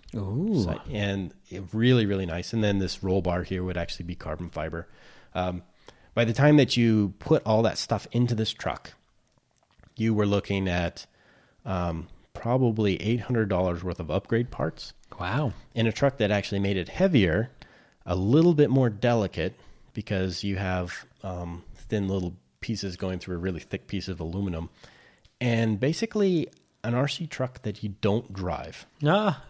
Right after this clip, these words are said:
Speaker 2: So, I mean,
Speaker 1: how funny.
Speaker 2: Yeah, these plastic parts are really designed for the basher. So, you know, they're easy to replace, they're easy to manufacture. Um, H P I gets their money after the fact because you're buying all these replacement parts. And I
Speaker 1: Well,
Speaker 2: have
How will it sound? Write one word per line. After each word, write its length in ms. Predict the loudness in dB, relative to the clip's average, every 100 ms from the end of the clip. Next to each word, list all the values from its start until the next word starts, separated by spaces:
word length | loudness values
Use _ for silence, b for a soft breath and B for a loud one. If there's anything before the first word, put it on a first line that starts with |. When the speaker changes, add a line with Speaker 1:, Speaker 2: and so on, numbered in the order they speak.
| -10 -4
Speaker 2:
So, 240 | 2 2
I 100 | 4
mean, 160 | 4 4
Speaker 1:
how 100 | 2
funny. 380 | 2 2 2 0 4
Speaker 2:
Yeah, 180 | 6 6
these 140 | 6
plastic 400 | 4 2 2 0
parts 260 | 2 0 0
are 160 | 0
really 220 | 2 2 2
designed 460 | 0 0 0 -2
for 400 | -2 0 0 -4 -8
the 120 | -4
basher. 440 | -2 -2 -4 -10
So, 400 | -10 -6 -6 -6
you 120 | -6 -6
know, 140 | -6
they're 140 | -6
easy 300 | -4 -4 -2 -4
to 60 |
replace, 420 | -2 -4 -6 -6 -6
they're 100 | -6
easy 260 | -6 -6
to 80 | -6
manufacture. 720 | -4 -4 -4 -4 -4 -8 -10 b b b b
Um, 340 | -6 -6 -8 -12 _ -6
H 220 | -6 -4
P 120 | -4
I 200 | -2 -2
gets 240 | -4 -6
their 120 | -4 -2
money 420 | -2 -2 -2 -4 -10 _
after 240 | -8 -6 -8
the 100 | -6
fact 300 | -6 -6 -8
because 260 | -12 -10
you're 100 | -8
buying 360 | -8 -6 -6 -6
all 100 | -6
these 180 | -6 -10
replacement 460 | -14 -12 -12 -12
parts. 260 | -6 -6 -4
And 100 | -2
I 60 | 2
Speaker 1:
Well, 80 | 0
Speaker 2:
have 220 | 0